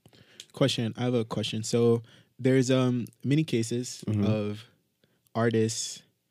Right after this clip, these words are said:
Speaker 1: they get promised X Y Z amount of money.
Speaker 2: Right.
Speaker 1: They do the show.
Speaker 2: Right.
Speaker 1: After the show, there's a T M Z headline, "X Y Z artist beat the fuck out of X Y Z promoter."
Speaker 2: <laughs>
Speaker 1: So can you just explain,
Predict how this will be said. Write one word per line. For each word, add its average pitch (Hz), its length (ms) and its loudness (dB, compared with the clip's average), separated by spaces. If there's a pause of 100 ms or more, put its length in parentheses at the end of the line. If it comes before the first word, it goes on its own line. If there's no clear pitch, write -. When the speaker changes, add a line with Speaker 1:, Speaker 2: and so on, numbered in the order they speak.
(440)
Speaker 1:
they 113 120 2
get 120 320 2 (180)
promised 160 640 2
X 117 160 -2
Y 123 60 0
Z 113 120 -2
amount 107 200 -2
of 107 80 -4
money. 123 360 -2 (140)
Speaker 2:
Right. 95 240 0 (300)
Speaker 1:
They 113 100 0
do 107 120 0
the 110 80 -4
show. 135 400 2 (160)
Speaker 2:
Right. 101 280 2 (220)
Speaker 1:
After 117 500 4
the 110 80 -2
show, 123 420 4
there's 113 220 0
a 117 60 -12
T 117 160 -4
M 110 80 -2
Z 113 100 -2
headline, 117 540 -2
"X 117 180 -6
Y 127 80 2
Z 117 220 -2
artist 110 400 0 (160)
beat 120 180 0
the 117 60 -4
fuck 113 300 -4
out 110 120 -4
of 107 140 -6
X 110 160 -6
Y 110 100 -2
Z 110 220 -2
promoter." 107 440 -2 (140)
Speaker 2:
<laughs> - 140 -8
Speaker 1:
So 139 200 6
can 151 180 4
you 175 100 6
just 175 280 4
explain, 127 480 0